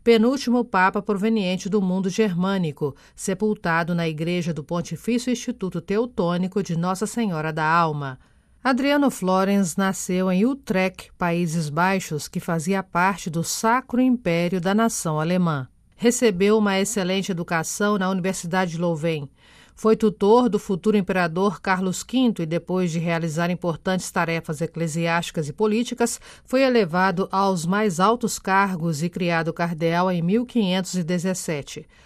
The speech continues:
Quando a notícia de sua eleição como bispo de Roma chegou até ele, primeiramente hesitou, mas, por um senso de dever, por fim aceitou. Segundo o Papa Francisco, em seu breve pontificado, que durou pouco mais de um ano,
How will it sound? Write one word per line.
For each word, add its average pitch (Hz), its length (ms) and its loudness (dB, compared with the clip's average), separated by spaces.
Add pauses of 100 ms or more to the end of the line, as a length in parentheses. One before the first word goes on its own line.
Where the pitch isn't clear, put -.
(240)
Quando 202 300 4
a 190 80 4
notícia 190 460 0
de 175 100 -2
sua 185 220 0
eleição 185 480 0
como 180 240 0
bispo 214 340 0
de 190 100 2
Roma 180 360 2
chegou 165 400 -2
até 214 260 0
ele, 208 380 2 (240)
primeiramente 226 800 2
hesitou, 180 600 0 (280)
mas, 180 360 0
por 202 200 2
um 247 100 6
senso 175 440 -2
de 160 100 -2
dever, 185 500 0
por 269 220 -2
fim 170 360 -6
aceitou. 196 720 -2 (540)
Segundo 247 440 4
o 233 80 4
Papa 180 320 -2
Francisco, 240 800 2 (180)
em 226 140 4
seu 262 180 4
breve 262 320 2
pontificado, 214 840 0
que 190 140 -2
durou 180 320 0
pouco 285 380 0
mais 170 340 2
de 175 100 0
um 214 120 4
ano, 220 360 4